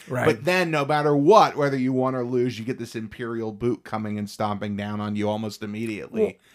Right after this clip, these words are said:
Speaker 1: and you
Speaker 2: And
Speaker 1: think
Speaker 2: it's a
Speaker 1: of
Speaker 2: very interesting thing to what it does to the morale of the galaxy when you eventually then see all of these small rebel cells pop up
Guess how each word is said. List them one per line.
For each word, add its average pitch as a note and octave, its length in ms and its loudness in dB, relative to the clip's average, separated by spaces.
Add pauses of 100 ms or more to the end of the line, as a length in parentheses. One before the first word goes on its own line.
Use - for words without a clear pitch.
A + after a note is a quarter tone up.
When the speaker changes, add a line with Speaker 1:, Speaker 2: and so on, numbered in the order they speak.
(120)
Speaker 1:
and G3 160 -2
you A3 140 0
Speaker 2:
And C3+ 100 -2
Speaker 1:
think B3+ 140 2
Speaker 2:
it's C#3+ 80 4
a - 20 6
Speaker 1:
of A2+ 60 0
Speaker 2:
very C#3 540 2
interesting A2+ 540 -6
thing D#3 260 -6
to C3+ 80 2
what A2+ 160 0
it G#2 100 -8
does A2 260 -4
to A#2 120 -8
the A2+ 80 -4
morale G#2+ 420 -2
of G#2 80 -6
the G2+ 100 -12
galaxy A2+ 720 -6 (260)
when A2+ 180 -4
you A2 160 -2
eventually G#2+ 480 -6
then A2 260 -6
see G#2+ 220 -8
all G#2+ 200 -4
of G#2 120 -6
these G#2+ 180 -8
small A2 400 -2
rebel G#2 320 -4
cells G#2 380 -6
pop G2+ 340 -4
up D3+ 300 0